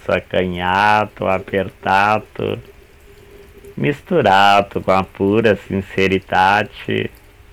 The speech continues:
ele deixa de ser um abraço para ser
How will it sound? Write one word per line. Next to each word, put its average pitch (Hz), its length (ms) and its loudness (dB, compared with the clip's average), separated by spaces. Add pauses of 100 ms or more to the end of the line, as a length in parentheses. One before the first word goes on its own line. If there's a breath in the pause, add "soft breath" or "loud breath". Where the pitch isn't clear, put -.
(800)
ele 90 240 -2
deixa 92 440 0
de 87 100 -12 (100)
ser 92 200 0
um 92 120 -2
abraço 87 920 -2 (1040)
para 95 380 0 (180)
ser 107 680 -4